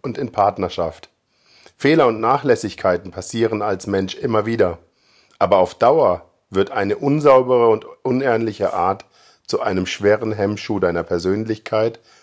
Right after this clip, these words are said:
und deines persönlichen Weiterkommens werden. Fünftens, die Energie,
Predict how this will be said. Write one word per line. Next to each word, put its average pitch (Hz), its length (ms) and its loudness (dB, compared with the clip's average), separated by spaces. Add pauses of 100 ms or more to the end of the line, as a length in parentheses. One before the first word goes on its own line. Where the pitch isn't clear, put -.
(180)
und 107 220 -2
deines 95 280 0
persönlichen 95 640 -2
Weiterkommens 90 840 -2
werden. 80 340 -6 (1900)
Fünftens, 117 600 -2 (880)
die 98 120 -4
Energie, 113 580 0